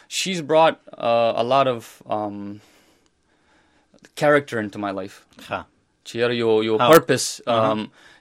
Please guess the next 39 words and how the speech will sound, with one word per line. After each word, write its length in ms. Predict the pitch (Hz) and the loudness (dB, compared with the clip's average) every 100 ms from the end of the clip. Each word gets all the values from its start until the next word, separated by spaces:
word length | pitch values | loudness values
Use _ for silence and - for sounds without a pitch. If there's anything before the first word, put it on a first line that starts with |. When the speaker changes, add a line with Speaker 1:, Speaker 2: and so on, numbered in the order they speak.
| _ | _
Speaker 1:
چې، 100 | - 131 151 | -10 -8 -2
you 100 | 139 | -2
know, 120 | 127 123 | 0 -2
when، 100 | 120 117 - - - - - - - _ - - - - - - | -4 -8 -14 -18 -20 -20 -20 -20 -20 _ -20 -20 -20 -20 -14 -2
you 60 | 147 | 2
know, 100 | 160 | 2
they 140 | 151 - | 2 2
say 100 | 165 147 | 0 0
when 100 | 131 | 0
you 80 | 135 143 | 0 0
go 60 | |
to 60 | 143 | -2
school، 120 | - | -4
ته 60 | 143 | -6
چې 160 | 139 - | -6 2
کالج 300 | 135 147 143 | 4 4 0
ته 80 | |
ځې، 120 | 139 147 | -2 -4
ته 100 | 143 | -4
سبق 320 | 120 147 135 | 0 2 2
لسله 280 | 131 165 123 | 0 4 4
ځې. 180 | 104 101 - | 2 -8 -6
Speaker 2:
ها. 400 | 113 107 101 92 _ | -4 -4 -6 -12 _
Speaker 1:
نو 220 | 110 113 | -10 -8
پاکستان 480 | 110 113 110 139 131 | -4 -4 -6 -10 -10
کې 80 | 113 | -10
وي، 220 | 113 107 | -10 -10
زه 200 | 101 104 | -8 -10
میډیکل 500 | 101 101 98 104 156 127 | -10 -12 -12 -4 -2 -2
لزم. 200 | 98 98 101 _ | -4 -10 -16 _
Speaker 2:
ها. 360 | 107 101 98 98 | -14 -12 -12 -10
Speaker 1:
Right؟ 240 | 110 127 139 _ _ _ 117 | -8 -8 -10 _ _ _ -6
مور 160 | 120 | -6
پلار 240 | 113 113 104 | -2 -2 -2
هم 120 | 104 | -4
ډاکټران 420 | 101 101 101 98 95 | -6 -6 -8 -8 -10
دي. 100 | 98 _ _ 98 | -14 _ _ -18
Speaker 2:
ها. 180 | 98 92 _ _ _ _ 101 | -18 -18 _ _ _ _ -8
Speaker 1:
Uh, 300 | 101 101 | -6 -6